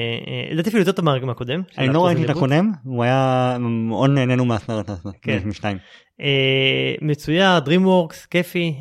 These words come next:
Speaker 1: אה, סרט, אמרתי, המשך, בדמות של Puss in the Boots, אה, זה, העלילה פה זה משהו מ-, הוא, חזות של תשע נשמות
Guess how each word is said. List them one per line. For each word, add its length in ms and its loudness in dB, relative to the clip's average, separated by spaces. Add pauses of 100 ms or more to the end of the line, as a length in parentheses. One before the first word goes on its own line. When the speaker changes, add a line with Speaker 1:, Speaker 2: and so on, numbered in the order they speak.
Speaker 1:
אה, 280 -4
סרט, 440 -4
אמרתי, 240 -6
המשך, 400 0
בדמות 280 -4
של 200 -6 (120)
Puss 140 -8
in 200 -8
the 100 -8
Boots, 360 0 (100)
אה, 280 -2 (420)
זה, 200 2
העלילה 360 6
פה 140 2
זה 120 6
משהו 280 0
מ-, 300 -2
הוא, 280 -4 (380)
חזות 200 2
של 160 -4
תשע 140 0
נשמות 400 2